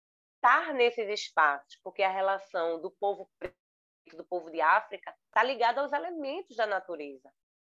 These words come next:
A terra, a água, o fogo, o ar. Então, tá tudo relacionado.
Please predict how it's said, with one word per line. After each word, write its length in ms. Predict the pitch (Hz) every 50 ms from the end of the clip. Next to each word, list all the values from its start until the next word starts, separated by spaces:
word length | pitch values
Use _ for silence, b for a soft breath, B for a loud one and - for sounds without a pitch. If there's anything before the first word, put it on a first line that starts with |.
| _ _ _
A 100 | 147 - _ _
terra, 640 | - 185 185 190 196 196 202 196 190 190 185 180 185 185 _ _ _ _ _ _ _ _ _ _ _ _ _ _ _ _ _
a 80 | 180 185
água, 380 | 185 185 175 185 185 180 180 - _ _ _
o 80 | - - _ _ _
fogo, 520 | - 175 175 180 185 185 180 165 175 180 -
o 200 | - 170 156 156
ar. 400 | 165 170 175 175 175 180 180 175 - _ _ _ _ _ _ _ _ _
Então, 160 | _ 208 226
tá 240 | 226 - 262 254 262 _ _ _
tudo 260 | - 294 320 339 330
relacionado. 800 | 302 269 240 220 220 214 - - 196 175 165 151 135 131 127 127